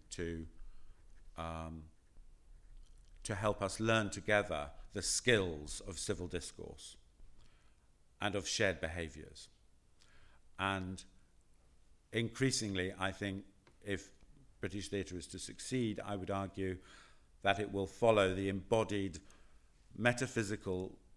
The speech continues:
lyrical, playful, magical realist example of Shakespeare,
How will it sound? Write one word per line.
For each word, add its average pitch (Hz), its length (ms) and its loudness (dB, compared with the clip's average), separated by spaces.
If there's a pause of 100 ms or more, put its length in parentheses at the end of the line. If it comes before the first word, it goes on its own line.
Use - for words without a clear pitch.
(200)
lyrical, 104 640 4 (100)
playful, 90 800 2 (1500)
magical 120 640 6
realist 101 760 2 (2500)
example 107 480 0
of 95 120 -6
Shakespeare, - 600 -2